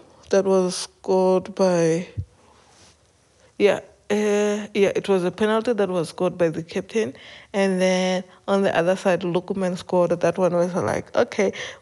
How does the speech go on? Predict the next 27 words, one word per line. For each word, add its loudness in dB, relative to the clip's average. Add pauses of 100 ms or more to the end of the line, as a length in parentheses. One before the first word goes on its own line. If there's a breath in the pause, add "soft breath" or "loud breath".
we 6
are 2
done. 2
I 0
don't 2
think 0
we'll 0
come -2
back." -2 (680 loud breath)
However, 0 (400)
you -6
gotta 2
love 4
V 2
R 0 (180)
A. 0 (1400)
They 0
had -2
to 0
remove -2
the -8
goal -2
that -4 (920 soft breath)
Osimhen -2
scored. -2 (1080 soft breath)
And -2
then 2